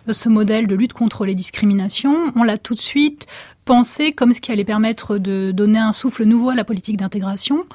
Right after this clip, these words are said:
sans prendre en compte qu'en fait, euh, lutte contre les discriminations et promotion de l'intégration se fondent sur des présupposés différents, puisque l'intégration part du principe que c'est aux individus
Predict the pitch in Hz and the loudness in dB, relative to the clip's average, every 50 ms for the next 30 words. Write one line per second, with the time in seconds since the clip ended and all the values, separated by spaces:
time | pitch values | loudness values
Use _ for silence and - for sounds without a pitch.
0 | - - - - - - - - - 285 285 294 285 - - 269 277 262 247 233 | -20 -20 -20 -20 -20 -14 -10 -2 2 4 4 4 4 4 2 4 4 6 6 4
1 | 226 233 233 269 269 262 - - 190 190 - - 226 214 220 214 - - 190 185 | 2 2 2 2 2 2 2 0 -4 -4 -4 -4 -4 -4 -4 -4 -4 -4 -4 -2
2 | 180 185 - - - - - 240 247 - - 254 240 - - 226 220 208 214 - | -4 -6 -10 -16 -12 -2 0 0 0 2 2 2 2 2 0 0 0 0 -2 -4
3 | - - 226 214 208 202 202 - - - 240 247 240 240 233 214 190 185 180 - | -2 0 2 2 2 2 0 -4 -4 -2 0 2 2 2 2 0 0 -2 -2 2
4 | - 226 226 226 - - 254 233 214 202 - 196 190 190 190 196 - - - 254 | 4 4 4 4 2 2 2 2 2 2 0 -2 0 0 -2 -2 -2 -4 -2 0
5 | 247 247 254 233 - - - - - - - 233 214 - - 262 254 247 - - | 2 2 2 0 -2 -10 -20 -14 -8 -4 -2 -2 0 2 4 4 4 4 2 -2
6 | 240 208 190 190 185 185 185 185 180 175 180 180 175 - - 208 - - 214 - | -4 -2 -2 -2 -2 -2 -2 -2 -2 -2 -4 -4 -6 -4 -2 -2 -2 -2 -2 0
7 | 220 208 190 214 190 196 208 - 269 277 330 339 - 254 - - - 233 226 226 | 0 0 2 0 0 -2 -2 -2 0 2 2 0 0 -4 -6 -2 0 0 2 2
8 | 226 226 220 - 226 226 226 220 - 254 220 226 208 214 202 - 214 208 214 - | 2 2 2 2 2 0 0 2 0 0 0 0 -2 -4 -4 -2 -4 -4 -2 -4
9 | - 220 - - 214 - - 220 220 202 214 220 226 208 208 214 220 208 196 214 | -6 -8 -8 -8 -10 -6 -2 -2 0 2 4 2 2 2 2 0 0 0 0 0
10 | 233 233 226 | 0 0 -2